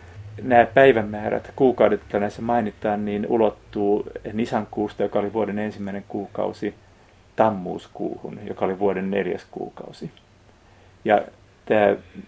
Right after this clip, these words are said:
neljä kuukautta tässä on hyvin, hyvin niin kuin, eh, kattavasti katettu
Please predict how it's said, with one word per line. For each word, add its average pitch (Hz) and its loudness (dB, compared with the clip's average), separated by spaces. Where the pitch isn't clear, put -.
neljä 120 4
kuukautta 104 -2
tässä 101 -4
on 104 -4
hyvin, 110 0
hyvin 104 -2
niin 95 -8
kuin, 107 -4
eh, - -10
kattavasti - -2
katettu - 4